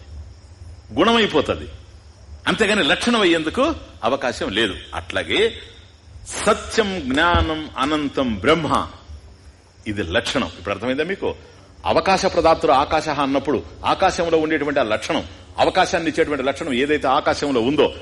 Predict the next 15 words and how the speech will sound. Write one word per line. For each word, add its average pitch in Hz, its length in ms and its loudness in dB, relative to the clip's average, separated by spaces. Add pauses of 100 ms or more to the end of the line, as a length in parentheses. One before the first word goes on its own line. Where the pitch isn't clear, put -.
అది 139 140 4
మరొక 135 360 2
చోట 156 120 2
లేదు 143 400 4 (140)
అని 123 120 2
ఎట్లాగైతే 139 460 2
మీరు 120 200 0
తెలుసుకున్నారో, 127 800 2 (180)
సత్యం 247 520 2
జ్ఞానం 220 540 2
అనంతం 202 480 2 (480)
అనే 190 160 4
ఈ 160 280 0
మూడు 254 160 6
కూడాను 170 440 2